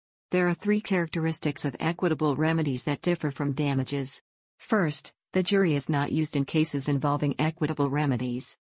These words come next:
Second, in sanctioning equitable remedies, the court does not make decisions based on precedents but tends to rely on the justice that needs to be served. Third, equitable remedies are not monetary.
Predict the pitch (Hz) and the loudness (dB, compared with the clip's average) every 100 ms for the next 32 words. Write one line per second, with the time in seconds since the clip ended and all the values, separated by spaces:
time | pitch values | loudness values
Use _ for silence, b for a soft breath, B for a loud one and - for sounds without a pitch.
0 | _ _ - - 196 170 135 135 - _ | _ _ 0 2 2 2 0 -2 -10 _
1 | 175 165 - 185 202 - 147 - 156 160 | 0 2 2 0 2 2 2 2 -2 0
2 | 175 151 143 151 156 135 117 110 - _ | -2 0 0 2 2 0 -4 -6 -12 _
3 | _ 180 - 208 208 151 170 147 - 156 | _ -4 0 -2 0 0 2 0 2 0
4 | 160 - - 170 156 147 - 147 156 - | 0 -4 0 0 2 -2 0 0 0 0
5 | 147 143 170 170 156 143 139 - 143 - | -2 0 0 0 0 0 -2 -2 -2 0
6 | 165 156 - 147 143 143 147 135 139 131 | 0 0 0 0 2 2 0 0 0 0
7 | 165 - 139 147 143 147 151 - 151 139 | -4 -2 -2 0 0 2 0 -2 -2 -2
8 | 139 - 127 123 - - _ _ _ - | 0 0 0 -2 -8 -20 _ _ _ 0
9 | 233 190 147 - _ - 196 208 202 180 | 2 4 0 -4 _ -4 -2 0 0 2
10 | 170 160 175 147 135 139 143 139 143 147 | 2 2 2 2 0 0 2 2 0 0
11 | 147 147 131 123 117 113 | 2 0 -2 -2 -2 -6